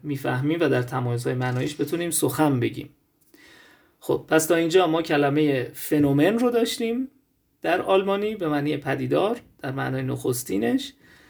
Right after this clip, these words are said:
و کلمهٔ شاین رو داشتیم به معنای وانمود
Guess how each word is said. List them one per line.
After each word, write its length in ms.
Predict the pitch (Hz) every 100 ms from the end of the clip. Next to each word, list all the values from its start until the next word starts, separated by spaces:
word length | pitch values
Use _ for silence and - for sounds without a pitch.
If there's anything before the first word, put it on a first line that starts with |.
| _ _ 165 151
و 360 | 180 214 254 -
کلمهٔ 500 | 156 147 139 160 208
شاین 480 | 233 - 202 214 185
رو 180 | 156 135
داشتیم 640 | 127 123 - 131 131 127 _ _ _ _ -
به 100 | 147
معنای 680 | 139 131 131 139 156 165
وانمود 880 | 165 156 143 139 139 156 156 143